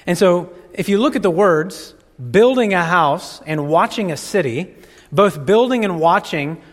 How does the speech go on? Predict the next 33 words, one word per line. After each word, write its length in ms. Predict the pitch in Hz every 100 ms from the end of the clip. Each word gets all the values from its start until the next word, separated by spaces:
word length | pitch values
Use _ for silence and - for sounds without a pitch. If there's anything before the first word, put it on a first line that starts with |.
| _ -
are 140 | 160 165
actually 460 | 170 208 247 220
words 540 | 170 143 202 190 175 -
for 180 | 180
a 60 | 151
larger 500 | 143 160 208 185 202
reality 720 | 180 156 143 143 147 135 127 117 - _ -
that 200 | 151 151
we 220 | 151 165
all 380 | 165 156 165 170
engage 400 | 160 139 147 139
in 120 | 139
every 220 | 127 117
day. 240 | 113 107 - _ _ _ _ _ _ _ _ _ _ _ _ -
Really, 280 | 220 294 226
it's 160 | - - -
anything 420 | 220 302 285 277
that 80 | 226
we 140 | 190 190
construct 960 | - 147 - - 185 226 - - - _
and 140 | 175 175
anything 460 | 226 247 233 220
that 100 | 196
we 160 | 170 180
conserve, 920 | - 156 - - 185 147 104 107 - - _ _ _
you 100 | 165
could 140 | 175 180
say, 260 | 180 160
is 260 | 151 160 139
both 380 | 120 151 127 113
building 400 | 160 156 151 139
and 100 | 120
watching. 440 | 107 110 - 110